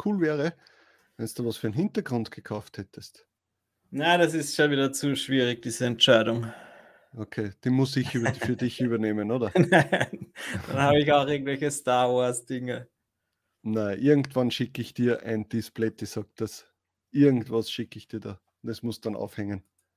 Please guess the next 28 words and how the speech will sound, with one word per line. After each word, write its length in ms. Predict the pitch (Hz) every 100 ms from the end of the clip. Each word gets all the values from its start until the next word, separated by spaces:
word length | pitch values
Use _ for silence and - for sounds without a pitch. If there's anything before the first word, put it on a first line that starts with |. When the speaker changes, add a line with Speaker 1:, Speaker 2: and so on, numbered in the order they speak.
| _ _ _ -
Speaker 2:
Ich 200 | 113 143
wollte 220 | 147 170
mir 60 |
unlängst 400 | 165 170 165 147
schon 140 | - 156
was 160 | 147
bestellen 520 | - 143 - 123 123 123
von 400 | 127 127 123 120
Night 360 | 117 120 120
Joss. 500 | - 131 139 - - 113
Ich 80 | 110
hoffe, 180 | 120 123
man 120 | 120
spricht 320 | - 123 120
ihn 100 | 123
so 140 | -
aus. 260 | 113 117 123
Es 160 | 127 123
ist 320 | 120 120 -
dieser, 300 | 123 127 -
ein, 240 | 120 123
ein 200 | 117 123
Wiener 360 | 123 123 127 120
Graffiti-Künstler, 1080 | 123 110 - 113 117 113 117 117 - 123
der, 580 | 120 - 113 113 113 113 _ _ _ _ _ _ _ _
der 160 | - 107
solche 340 | - 113 117
sezierten, 1200 | 110 - 117 - - 135 135 - 127 123 123 123